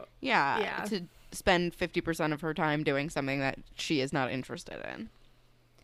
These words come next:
Speaker 2: And if they're making her, like, cut the gaming part, they're probably cutting what would drive the most <laughs> viewers to their channel. Like,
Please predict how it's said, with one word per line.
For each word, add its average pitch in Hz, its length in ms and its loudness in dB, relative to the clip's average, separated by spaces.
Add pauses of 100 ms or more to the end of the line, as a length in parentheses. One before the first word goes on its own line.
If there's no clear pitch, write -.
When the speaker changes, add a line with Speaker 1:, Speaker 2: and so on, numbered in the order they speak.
(720)
Speaker 2:
And 320 120 12
if 349 160 10
they're 339 160 12
making 381 360 12
her, 302 220 12
like, 254 300 8
cut - 340 2
the 240 80 4
gaming 196 480 0
part, - 320 -4
they're - 100 0
probably 381 300 6 (140)
cutting 359 680 4
what 311 240 10
would 269 240 2 (160)
drive 262 540 8
the 269 80 8
most 262 360 2
<laughs> - 20 -4
viewers 339 640 2
to 403 180 6
their 349 160 -2
channel. 381 640 2
Like, 247 300 8